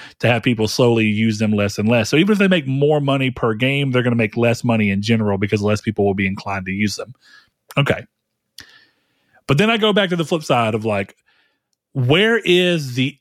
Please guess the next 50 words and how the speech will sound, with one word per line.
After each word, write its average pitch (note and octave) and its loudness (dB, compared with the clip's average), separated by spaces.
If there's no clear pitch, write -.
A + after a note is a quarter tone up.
actual F3+ 0
reasonable D3 0
middle C3 2
ground A2+ 0
where A#2+ 2
Uni-, C3+ 0
Unity D3 2
can B2+ -2
say, B2+ 2
like, A2+ 0
"Listen, D3+ 0
we C3 4
feel D3+ 2
like C3+ 0
we B2 0
need B2 0
to A2+ -2
bring A2+ 0
a G#2+ 0
little G#2+ 2
more A3+ 2
money A#2+ 0
in, A2 -8
so - 0
we B2 4
have D3+ 2
to E3 -2
do D#3 0
something C#3 0
different," F#2 -6
while C3+ 2
also D#3+ 2
trying C#3 0
to B2+ -2
be B2 -2
an A#2+ -2
open C#3 0
and A#2+ -2
reliable B2 2
place A#2+ -2
for A#2 -6
people B2 0
who A#2 0
are G#2+ 0
breaking A#2+ -2
into A#2+ 2
the A2 2
industry G#2+ 0
to F#2+ -4
come G#2+ 0